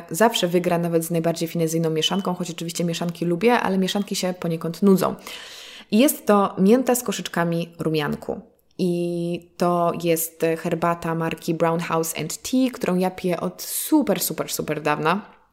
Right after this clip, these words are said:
To, co jest wspaniałe w tej marce, to jest to, że jest ona całkowicie bez plastiku. Wszystko przychodzi w papierowym opakowaniu, w środku jest papierowa, papierowy taki woreczek.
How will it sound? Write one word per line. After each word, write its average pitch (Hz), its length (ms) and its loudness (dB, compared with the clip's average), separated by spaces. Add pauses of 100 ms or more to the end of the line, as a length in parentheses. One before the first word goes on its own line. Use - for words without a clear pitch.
(560)
To, 220 80 -2
co 226 80 2
jest 226 140 2
wspaniałe 208 460 2
w 190 40 -8
tej 175 120 -2
marce, 160 300 -2
to 165 80 -4
jest 170 160 -4
to, 156 200 2 (560)
że 180 440 2 (640)
jest 214 140 0
ona 202 160 2
całkowicie 220 600 4
bez 190 240 4
plastiku. 165 800 -2
Wszystko - 440 0
przychodzi 180 400 -2
w - 40 -12
papierowym 180 420 0
opakowaniu, 180 560 -2
w - 40 -4
środku 180 360 -2
jest 170 160 -2
papierowa, 170 760 2
papierowy 170 400 -2
taki 175 220 -8
woreczek. 226 580 2